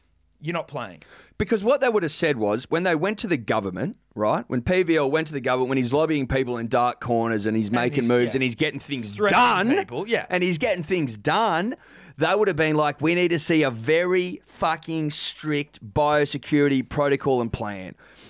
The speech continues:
Speaker 2: And when you talk to experts, they would have gone, "Look, it's not a hundred percent absolutely necessary, but if you wanna sell this to the powers that be, putting the flu vaccine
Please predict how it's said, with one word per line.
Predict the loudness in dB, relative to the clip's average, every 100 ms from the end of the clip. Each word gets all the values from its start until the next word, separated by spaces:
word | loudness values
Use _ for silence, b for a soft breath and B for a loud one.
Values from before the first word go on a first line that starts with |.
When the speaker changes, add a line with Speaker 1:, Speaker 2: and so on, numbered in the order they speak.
| B -6
Speaker 2:
And | -2 0 -2 -2
when | -2
you | -2
talk | 0 0 2
to | 0
experts, | 0 -2 0
they | 0
would | 2
have |
gone, | 2 2 0 2
"Look, | 0 2
it's | -4 -2
not | -2
a |
hundred | 0 -2 0 -2
percent | 0 -4 -4
absolutely | -6 -2 -2 0
necessary, | -2 -2 -2 2 2 0
but | -4 -2 0 0 -6 b b b b b b b b b b
if | -4
you | 2 2
wanna | 2
sell | -2 0 2 2
this | 2 0 0
to | -2
the |
powers | 2 2 4 2
that | 0 2
be, | 2 4 4 0 -2 _ -2
putting | 2 2 2
the | -4
flu | 0 2 4
vaccine | 2 -2 -2 -4